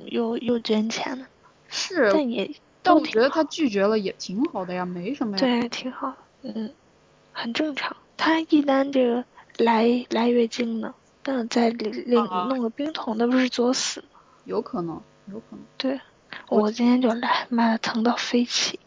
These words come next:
Speaker 1: 疼到炸裂。
Speaker 2: 哎，我就是担心他嘛，这，哎，这身体，这腰啊。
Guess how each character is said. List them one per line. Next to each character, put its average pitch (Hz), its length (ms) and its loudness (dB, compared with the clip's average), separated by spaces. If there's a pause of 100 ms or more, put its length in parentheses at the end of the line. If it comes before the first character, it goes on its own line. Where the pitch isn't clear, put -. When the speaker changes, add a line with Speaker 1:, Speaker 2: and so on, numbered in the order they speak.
(140)
Speaker 1:
疼 - 220 -2
到 262 180 2
炸 262 300 -2
裂。 262 360 -2 (340)
Speaker 2:
哎， 196 220 -2
我 180 140 2
就 233 180 0
是 240 60 4
担 233 300 0
心 233 340 4
他 196 180 0
嘛， - 320 -4 (140)
这， 196 60 -4
哎， 175 80 -6 (1400)
这 196 80 -10
身 180 200 -16
体， 180 100 -14 (440)
这 208 120 -6
腰 175 280 0
啊。 165 240 0